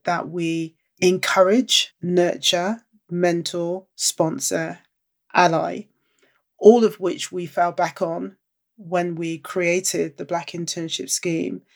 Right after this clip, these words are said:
and used the framework to leverage, you know, that rich knowledge that was already within the organization, you know,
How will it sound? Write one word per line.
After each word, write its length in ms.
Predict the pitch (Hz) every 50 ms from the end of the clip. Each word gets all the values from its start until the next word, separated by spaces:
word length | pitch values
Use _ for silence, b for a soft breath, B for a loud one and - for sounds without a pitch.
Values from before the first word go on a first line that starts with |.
| b b b b b b b -
and 260 | 180 175 175 180 180
used 680 | 170 180 180 175 180 175 175 170 175 170 - - - - - _ _ _ _ _ _ _
the 100 | - 175
framework 1040 | 147 - - - 185 180 185 196 196 180 175 170 170 170 180 175 - - - - - _ _ _ _ _ _ _ -
to 160 | - - 180
leverage, 800 | 185 185 185 175 170 170 - 175 180 185 - - - - - - _
you 80 | 185 175
know, 260 | 170 165 170 175 - - - _ _ _ _ _ _ _ _ _ _ _ _ _ _ _ _ _ _ _ _
that 200 | 185 180 170 - -
rich 440 | 156 160 170 185 165 - - - -
knowledge 480 | 180 180 180 170 170 175 156 - - -
that 160 | 170 - -
was 160 | 175 170 -
already 320 | 175 170 165 165 165 175
within 500 | 165 160 175 160 170 170 165 170 170 165 - _ _ _ _ _ _ _ _ _
the 100 | - 185
organization, 960 | 175 170 160 175 170 160 170 160 151 175 165 165 160 - - 180 165 180 185 - _ _ _ _ _ _ _ _ -
you 140 | 214 196 165
know, 140 | - -